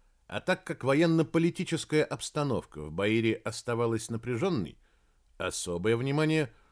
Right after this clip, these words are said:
уделялось слаженности и скорости работы.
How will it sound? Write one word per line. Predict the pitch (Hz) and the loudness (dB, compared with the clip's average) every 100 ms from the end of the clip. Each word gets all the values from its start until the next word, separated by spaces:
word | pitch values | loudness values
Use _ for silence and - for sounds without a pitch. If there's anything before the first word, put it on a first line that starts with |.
| _ | _
уделялось | - 123 143 202 196 185 | -6 0 4 4 4 0
слаженности | - 113 113 117 139 139 - - | 0 2 2 0 -4 -6 -6 -10
и | - 160 | -6 -6
скорости | - 98 85 82 - 92 | -4 -2 -2 -4 -6 -6
работы. | 90 62 - | -6 -8 -16